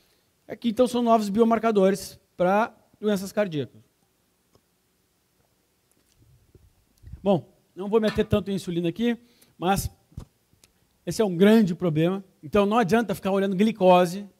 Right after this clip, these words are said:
e eu não consigo entender o profissional de saúde que pede glicose, não pede, no mínimo, insulina. A gente pode pedir curva, a gente pode pedir um monte de coisa. Agora, o que que adianta olhar pra o quanto que tem de lixo na rua se eu não souber quantos lixeiros eu tenho?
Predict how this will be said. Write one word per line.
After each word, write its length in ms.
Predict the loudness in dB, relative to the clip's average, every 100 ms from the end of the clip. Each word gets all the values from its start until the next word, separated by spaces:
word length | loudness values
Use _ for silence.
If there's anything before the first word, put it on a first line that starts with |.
| _
e 80 | -4
eu 100 | -2
não 260 | -2 -4
consigo 480 | -4 -8 -8 -6 -8
entender 540 | -6 -6 2 4 2 -2 _ _
o 40 |
profissional 340 | -4 -2 -4
de 60 | -2
saúde 240 | 0 -2
que 80 | -4
pede 260 | -2 0 0
glicose, 440 | -4 0 2 2
não 80 | 0
pede, 280 | -4 -4 -4
no 160 | -2 4
mínimo, 260 | 6 6
insulina. 480 | 2 0 -6 -6 -8 -12 _ _ _
A 40 | -6
gente 60 |
pode 120 | -4 -4
pedir 200 | -6 0
curva, 360 | 4 4 2
a 40 | -2
gente 80 |
pode 120 | -8 -10
pedir 140 | -6
um 40 |
monte 180 | -6 -6
de 40 | 0
coisa. 320 | 2 2 -2 _ _ -4
Agora, 260 | -2 -2 -4
o 40 |
que 100 | -6
que 80 | -4
adianta 320 | -2 -2 0
olhar 480 | 4 4 4 0 -4
pra 80 | -4
o 60 |
quanto 260 | 0 -2 -2
que 80 | -6
tem 160 | -2
de 120 | 0 2
lixo 280 | 0 0
na 80 | -2
rua 320 | -2 0 0
se 80 | 0 -2
eu 20 |
não 240 | -4 -4
souber 320 | -6 0 0
quantos 240 | 0 -6 -6
lixeiros 380 | -6 -2 -2 -2
eu 100 | -2
tenho? 300 | -4 -4